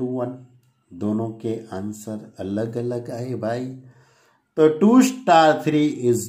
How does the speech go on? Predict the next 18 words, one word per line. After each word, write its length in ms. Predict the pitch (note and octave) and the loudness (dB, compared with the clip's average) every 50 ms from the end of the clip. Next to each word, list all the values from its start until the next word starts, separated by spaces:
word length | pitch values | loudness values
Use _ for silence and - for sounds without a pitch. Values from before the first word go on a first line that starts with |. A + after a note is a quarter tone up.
| G#2 G#2 | -4 -2
not 180 | A#2 B2+ C#3 C3+ | 0 0 0 0
equal 500 | - B2+ A2 G#2 - - A2 G#2+ G#2+ G#2 | -2 -4 -8 -8 -6 -4 -2 -2 -2 -2
to 220 | G#2 - G#2 G2+ F#2 | -4 -6 -10 -10 -10
three 300 | - - - G2+ G#2 G#2+ | -10 -12 -8 -6 -6 -6
star 440 | G#2 - - - G2 F2 E2+ E2+ | -8 -10 -14 -10 -8 -6 -6 -6
two, 260 | E2 E2 - - E2+ F2 F2 _ _ _ _ _ _ _ _ _ _ _ _ _ _ _ _ _ _ _ _ _ - A2+ | -8 -12 -16 -20 -20 -20 -20 _ _ _ _ _ _ _ _ _ _ _ _ _ _ _ _ _ _ _ _ _ 0 2
that 180 | A2+ B2 B2 | 4 4 4
is 200 | C3+ C3+ B2 A#2 C3 B2 C3 - - | 2 0 0 0 0 -2 -2 -4 -2
A 160 | C3+ D3+ D#3 | 2 2 2
star 580 | C#3 - - - - B2+ A#2+ A#2+ A2+ G#2+ G2 G2 | 2 0 -4 -4 0 4 4 4 4 2 0 -2
B 180 | G#2+ A#2+ B2 B2+ - - A2+ | -2 0 0 -2 -4 -4 -2
is 360 | G#2+ G#2 G2+ - - - F#2 G2 | -2 -2 -2 -4 -8 -8 -4 -2
not 240 | A2+ A#2+ A#2 A#2 | 0 0 0 -2
equal 360 | A2+ G#2+ - - G#2 G#2 G2 F#2+ - - | -6 -10 -8 -6 -6 -4 -4 -4 -6 -10
to 180 | G2+ F#2 F2 F#2+ | -12 -10 -6 -4
B 140 | G#2 G#2+ A2 | -4 -2 -4
star 580 | G#2+ - - - - G2 F#2 F#2 F2 - - | -4 -8 -12 -8 -4 -2 -2 -2 -4 -6 -8
A, 180 | F#2+ F2+ F2 E2+ | -10 -10 -10 -10